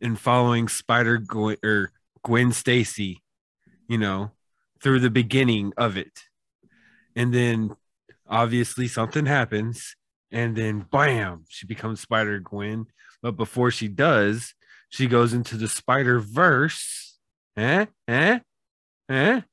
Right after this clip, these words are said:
Traveling through into the Spider-Verse stuff, you know,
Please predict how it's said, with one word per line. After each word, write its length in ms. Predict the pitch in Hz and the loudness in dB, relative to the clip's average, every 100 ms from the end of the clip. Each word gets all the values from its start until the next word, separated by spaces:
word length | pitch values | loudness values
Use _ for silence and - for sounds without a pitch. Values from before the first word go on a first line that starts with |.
| _ _ _ - | _ _ _ -6
Traveling 480 | - 131 127 135 123 | 2 4 6 2 2
through 500 | - 139 151 143 - _ _ _ - | 2 4 4 2 -2 _ _ _ 0
into 300 | 139 - 170 | 0 2 2
the 100 | 123 | 2
Spider-Verse 720 | - 117 113 113 110 107 - | 2 2 4 2 4 2 2
stuff, 500 | - - 110 151 - _ _ _ _ _ _ | -10 0 2 2 -2 _ _ _ _ _ _
you 140 | 113 110 | -4 -2
know, 260 | 104 117 | -2 -4